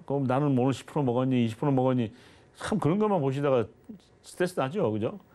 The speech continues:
예, 그러지 말고요. 예. 어, 이거 백삼십 명 넘었어요? 오, 고맙습니다. 고맙습니다. 네, 유튜브에 백삼십오 명 들어오셨으니까,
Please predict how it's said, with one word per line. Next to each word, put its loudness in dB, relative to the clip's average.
예, -2
그러지 0
말고요. 2
예. 0
어, 2
이거 0
백삼십 0
명 4
넘었어요? 2
오, 4
고맙습니다. -2
고맙습니다. 0
네, 2
유튜브에 2
백삼십오 0
명 2
들어오셨으니까, 0